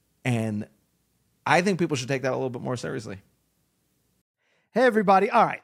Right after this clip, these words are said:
Speaker 2: So they've been hearing us talk about the Collars and Co, Yossi. Um, people now on the street have been asking me,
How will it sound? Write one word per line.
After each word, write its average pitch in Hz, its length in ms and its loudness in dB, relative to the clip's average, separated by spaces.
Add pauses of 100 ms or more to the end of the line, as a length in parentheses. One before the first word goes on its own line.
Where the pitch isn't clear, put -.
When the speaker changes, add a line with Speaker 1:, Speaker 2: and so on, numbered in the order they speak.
Speaker 2:
So - 320 0 (480)
they've 262 380 2
been 262 160 2
hearing 330 480 0
us 220 160 0
talk 240 280 0
about 156 240 0
the 135 60 -12
Collars 143 460 0
and 117 100 -12
Co, 110 140 -8
Yossi. 82 500 -14 (360)
Um, 165 220 0
people 254 460 2
now 208 240 2
on 170 140 2
the 143 80 -4
street - 580 -4
have 147 220 -4
been 139 120 -4
asking 123 380 -8
me, - 200 -14